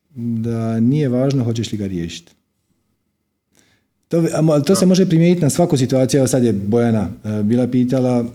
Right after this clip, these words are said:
Speaker 1: ono, kako odabrat put? Ono, nude mi se tri opcije koje odabrat.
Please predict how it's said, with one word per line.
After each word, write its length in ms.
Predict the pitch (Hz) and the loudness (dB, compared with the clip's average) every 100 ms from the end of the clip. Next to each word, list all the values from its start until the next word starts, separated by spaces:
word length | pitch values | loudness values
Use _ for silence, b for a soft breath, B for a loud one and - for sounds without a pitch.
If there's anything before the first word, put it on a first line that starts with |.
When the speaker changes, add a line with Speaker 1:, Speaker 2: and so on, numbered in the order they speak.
| - | -4
Speaker 1:
ono, 320 | 131 131 92 - - | 0 0 -2 -8 -16
kako 280 | - 185 190 | -2 -2 2
odabrat 380 | 170 165 165 - - | 4 4 4 0 -2
put? 280 | 147 104 - - _ _ - | 0 0 -6 -14 _ _ -8
Ono, 280 | 113 113 117 | -4 -2 2
nude 260 | 165 165 | 2 4
mi 100 | 131 | 2
se 100 | 123 | 2
tri 180 | 131 123 | 2 0
opcije 220 | 123 143 | 2 0
koje 220 | - 135 | 0 2
odabrat. 360 | 117 98 92 - | 2 0 -4 -8